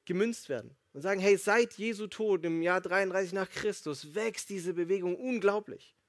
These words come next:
Wir sind mega gut drin, uns gegenseitig die Köpfe einzuhauen und jeder macht seine eigene Kirche und sein eigenes Grüppchen.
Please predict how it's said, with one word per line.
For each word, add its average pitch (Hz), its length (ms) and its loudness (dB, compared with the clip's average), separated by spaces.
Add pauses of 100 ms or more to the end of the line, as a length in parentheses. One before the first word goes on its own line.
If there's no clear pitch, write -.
(460)
Wir 147 100 -6
sind 156 140 -2
mega 214 220 8
gut 196 220 0
drin, 185 140 4
uns 147 140 -4
gegenseitig 214 380 4
die 202 100 -6
Köpfe 185 300 -2
einzuhauen 175 500 -2
und 143 80 0
jeder 151 160 0
macht 143 180 -4
seine 147 140 -2
eigene 202 240 2
Kirche 180 360 -2
und 143 60 -4
sein 135 160 -4
eigenes 202 280 -4
Grüppchen. 165 360 -4